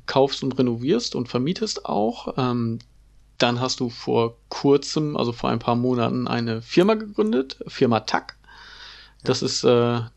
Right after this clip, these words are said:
Speaker 1: dein kleines Herzensprojekt nebenbei.
Speaker 2: Ja.
Speaker 1: Hauptberuflich arbeiten wir beide in der Industrie. Und jetzt sind wir hier am Boden der Tatsachen angekommen und machen einen Podcast.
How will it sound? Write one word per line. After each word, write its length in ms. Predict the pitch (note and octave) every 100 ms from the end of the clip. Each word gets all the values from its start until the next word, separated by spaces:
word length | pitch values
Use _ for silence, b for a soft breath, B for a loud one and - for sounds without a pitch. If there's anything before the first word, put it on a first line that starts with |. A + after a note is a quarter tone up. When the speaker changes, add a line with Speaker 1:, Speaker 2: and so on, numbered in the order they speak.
| -
Speaker 1:
dein 180 | A#2 A#2
kleines 380 | B2+ A#2+ A#2
Herzensprojekt 680 | C#3+ F#3 G3+ - - F#3+ -
nebenbei. 580 | F#3+ G3 G3 G3 B3 D4+ _ - _ _ _ -
Speaker 2:
Ja. 140 | B2 C#4+ b b
Speaker 1:
Hauptberuflich 1120 | - C#3 D#3+ - - D#3 F#3+ - F#3+ F#3 - -
arbeiten 440 | C3+ C3+ C3 C3+ B2
wir 80 | B2
beide 360 | B2 A#2+ A#2+ B2+
in 140 | B2
der 100 | A#2+
Industrie. 600 | A#2+ A#2 - - A3 C4+ _ _ _ _ _ _ _ _ _ - - - - _ -
Und 560 | C3+ B2 A#2 - - - -
jetzt 640 | B2 A#2 - - - -
sind 240 | E3 E3+
wir 220 | F3 D#3+ D#3
hier 640 | C3 A2 D3+ G3 G#3 A3 -
am 180 | C3+
Boden 240 | C#3+ E3 E3+
der 100 | D#3+
Tatsachen 500 | D#3 C#3+ - - B2+
angekommen 540 | C#3 C#3 - C3 C3
und 140 | - C#3+
machen 260 | B2+ -
einen 200 | B2 C#3
Podcast. 1000 | - - - - F#2+ - - - - -